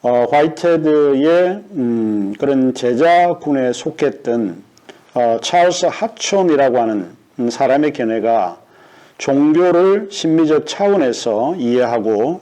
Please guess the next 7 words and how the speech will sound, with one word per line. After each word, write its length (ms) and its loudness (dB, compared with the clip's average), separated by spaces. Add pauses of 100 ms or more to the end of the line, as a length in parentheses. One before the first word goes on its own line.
(100)
어, 200 0
있습니다. 640 -4 (1200)
어, 800 2
특별히 500 2
이제 140 4
과정 400 2
철학자 960 2